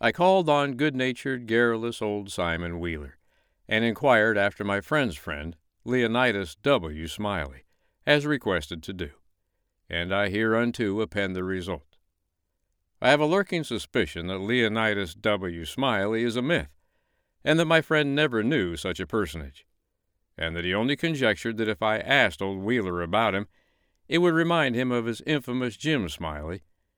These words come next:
and he would go to work and bore me to death with some exasperating reminiscence of him, as long and as tedious as it should be useless to me.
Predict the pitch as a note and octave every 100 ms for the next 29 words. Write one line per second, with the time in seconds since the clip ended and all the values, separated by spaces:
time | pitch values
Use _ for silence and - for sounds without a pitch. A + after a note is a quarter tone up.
0 | _ - F2+ G2 G#2 F3 F#3+ C#3 C3 C#3
1 | C3 A#2+ D#2 F2+ B2 C#3+ B2 C3 B2+ G2
2 | G#2+ C3 - G#2+ B2+ B2 A#2+ F#2 A#2 C3
3 | A#2+ G#2 F#2 F2+ F#2+ G2+ G2+ G#2 G#2+ -
4 | F#2+ F#2+ F2+ G2 - _ _ _ _ C3
5 | A#2+ B2 C3 C#3 C3 G#2+ A#2+ A2+ A#2+ -
6 | B2+ F2+ D#2+ E2 - F2 F2+ - G#2 G#2
7 | G2 A2+ A2 - F2 D2+ - G2 F#2+ C#2+